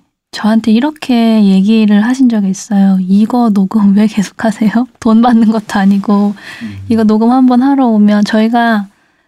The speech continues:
Speaker 1: 예전에는 매주 했었죠, 일주일에 한
Speaker 2: 그죠,
Speaker 1: 번.
Speaker 2: 그죠.
Speaker 1: 예. 그리고 이제 여러 가지 스케줄 문제로 이 주에 한 번, 그러니까 여러분들한테는 항상 저희가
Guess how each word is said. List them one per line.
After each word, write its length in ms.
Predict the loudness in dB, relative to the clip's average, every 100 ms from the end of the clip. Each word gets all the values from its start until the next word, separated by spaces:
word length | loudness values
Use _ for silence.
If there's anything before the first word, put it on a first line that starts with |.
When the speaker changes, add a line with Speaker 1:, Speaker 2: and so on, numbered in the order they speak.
| _ -4
Speaker 1:
예전에는 500 | -2 0 0 2 2
매주 280 | 2 0 -2
했었죠, 380 | -4 -4 -4 -2
일주일에 360 | -2 -2 -2
한 140 | 0 0
Speaker 2:
그죠, 220 | 0 0
Speaker 1:
번. 140 | 0
Speaker 2:
그죠. 140 | 0 2
Speaker 1:
예. 380 | 2 0 -2 -8 -10
그리고 300 | -4 0 2
이제 360 | 0 0 -4 -6 _ -4
여러 220 | -2 -2
가지 180 | -2 -4
스케줄 380 | -6 -6 0 2
문제로 440 | 2 2 0 2
이 160 | 2 0
주에 180 | -2 -2
한 240 | 2 2
번, 460 | 2 2 2 0 -4 _ _ _
그러니까 180 | -4 0
여러분들한테는 960 | 0 0 2 2 2 0 0 0 -2 0
항상 240 | 0 0
저희가 400 | -2 -2 -2